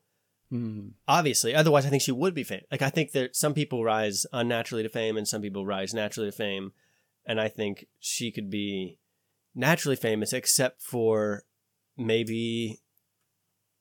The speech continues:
Speaker 2: personality, you know what I mean? Like, there's just not that many people out there that share a liking for the, the quirk and a liking for the content. You know, it's just, you kind of, the more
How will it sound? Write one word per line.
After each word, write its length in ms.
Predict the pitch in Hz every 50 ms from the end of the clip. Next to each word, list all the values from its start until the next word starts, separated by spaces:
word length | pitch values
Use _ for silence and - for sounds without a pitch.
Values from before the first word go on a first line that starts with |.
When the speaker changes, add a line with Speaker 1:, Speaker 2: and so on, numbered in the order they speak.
| _ _ _ _ _ _ _ _ _ _ _
Speaker 2:
personality, 800 | - 120 113 - 123 113 110 131 135 135 117 104 98 95 98 98
you 100 | 131 120
know 120 | 117 113 113
what 100 | 117 113
I 40 |
mean? 220 | 110 110 110 113 113
Like, 140 | 113 113 -
there's 260 | 127 107 127 120 -
just 160 | 135 123 -
not 260 | 127 123 123 123 -
that 160 | - 127 -
many 180 | 135 120 117 113
people 380 | - - 127 120 - 113 110 -
out 260 | 110 110 113 117 -
there 160 | - 110 104 101
that 180 | 101 104 110 -
share 580 | - - - 117 110 107 107 101 95 95 - _ _ _ _ _ _ _ _ _ _ _ _ _ _
a 60 | - 117
liking 460 | 110 120 120 131 131 - 139 131 120
for 120 | - 120
the, 220 | 110 104 110 123 - -
the 220 | 117 104 104 107 -
quirk 460 | - - 143 143 147 156 147 - - - _ _
and 360 | - 127 131 135 135 127 127 -
a 80 | - 117
liking 440 | 107 110 110 113 110 - 113 110 101 - _
for 320 | 113 110 104 101 98 101
the 280 | 98 110 107 101 107 101
content. 540 | - - 117 110 107 104 101 - 104 98 123
You 100 | 123 120
know, 100 | 120 113
it's 120 | 113 -
just, 180 | 131 - - - -
you 100 | 123 117
kind 260 | - - 131 120 120
of, 200 | 110 104 98 - _ _ _ _ _ _
the 80 | 127
more 500 | 123 120 127 127 127 123 123 117 117 -